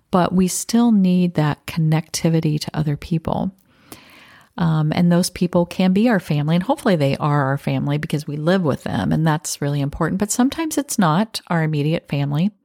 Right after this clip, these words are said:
but it could be a group of friends. It could be your neighborhood. It could be your work buddies. It could be,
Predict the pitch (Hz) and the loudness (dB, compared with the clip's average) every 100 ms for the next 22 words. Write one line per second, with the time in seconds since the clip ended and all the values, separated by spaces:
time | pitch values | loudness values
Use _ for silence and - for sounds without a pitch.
0 | _ - - - - - - 190 185 196 | _ -20 -20 -20 -20 -4 0 0 0 -2
1 | 175 175 175 - 175 175 175 196 - 214 | 2 2 2 2 0 0 -2 -6 -2 2
2 | 214 165 - 185 - - _ _ _ _ | 2 2 -2 -4 -8 -12 _ _ _ _
3 | - 175 175 170 170 - 180 180 180 196 | -12 -2 0 2 0 0 2 2 2 2
4 | 170 147 139 135 - - 165 170 175 175 | 2 2 0 0 -2 -6 -2 0 0 0
5 | 185 214 - 156 139 - - 185 180 196 | -2 -6 0 0 0 -2 -4 -6 -2 -2
6 | 175 175 170 175 | 0 0 0 0